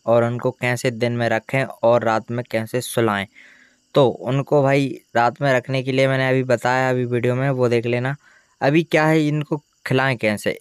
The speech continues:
एक साइड दीवार वगैरह रहे और एक साइड अपना पिंजरा रख लेना और उसको दीमक वगैरह डालना, जो भी आपके पास खिलाने की व्यवस्था हो। मैंने खाने की फीडिंग की बता दी है वीडियो, उसमें देख लीजिए क्या फीड कराते हैं हम तीतर को। और भी फीडिंग वीडियो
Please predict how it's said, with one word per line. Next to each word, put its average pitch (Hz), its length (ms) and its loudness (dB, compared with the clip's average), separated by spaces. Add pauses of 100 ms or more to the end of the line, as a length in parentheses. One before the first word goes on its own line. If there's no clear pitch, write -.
एक 131 200 -2
साइड 143 280 0
दीवार 127 300 2
वगैरह 131 380 0
रहे 127 240 0 (240)
और 117 160 4
एक 120 180 -2
साइड 127 240 0
अपना 117 260 -2 (120)
पिंजरा 117 300 0
रख 113 200 -2
लेना 117 300 -2 (480)
और 131 180 4
उसको 131 240 -2
दीमक 120 340 -2
वगैरह 120 420 2
डालना, 113 440 0 (140)
जो 120 200 0
भी 139 180 2
आपके 131 300 -2
पास 123 280 -2
खिलाने 120 360 -2
की 123 80 -10
व्यवस्था 117 460 -2
हो। 117 240 -4 (360)
मैंने 120 160 -2
खाने 120 320 -2
की 120 240 -4
फीडिंग 117 440 -2
की 123 100 -6
बता 110 320 0
दी 117 160 -2
है 117 60 0
वीडियो, 113 380 -2 (400)
उसमें 117 240 -2
देख 117 220 0
लीजिए 123 260 -2
क्या 123 260 0
फीड 120 260 -2
कराते 110 400 -2
हैं 113 140 -4
हम 117 160 -8
तीतर 113 380 0
को। 123 240 -2 (360)
और 120 180 2
भी 127 100 0
फीडिंग 123 400 0
वीडियो 123 240 2